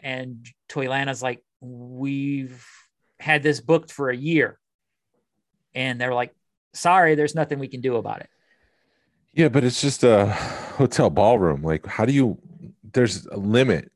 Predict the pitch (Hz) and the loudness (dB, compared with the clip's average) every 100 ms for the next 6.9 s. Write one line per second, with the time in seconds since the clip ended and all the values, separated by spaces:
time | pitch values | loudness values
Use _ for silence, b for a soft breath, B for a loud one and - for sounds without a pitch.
0 | _ - 104 101 101 - 90 82 101 104 | _ -8 -2 -2 -2 -4 -4 0 2 4
1 | 95 90 85 78 82 82 76 - 120 110 | 2 0 0 0 0 0 -4 -2 2 2
2 | 104 98 90 87 - 90 98 90 82 - | 2 0 0 -2 -2 -2 0 2 2 -2
3 | _ _ _ _ _ 98 - 143 98 113 | _ _ _ _ _ -10 0 0 2 4
4 | 123 95 87 90 82 80 - 87 _ _ | 4 2 0 0 -2 -6 -8 -8 _ _
5 | 90 - 80 95 95 71 71 71 73 73 | -6 -4 0 2 2 -2 -8 -6 -6 -8
6 | _ _ _ - 127 117 - 98 | _ _ _ -4 0 0 2 -2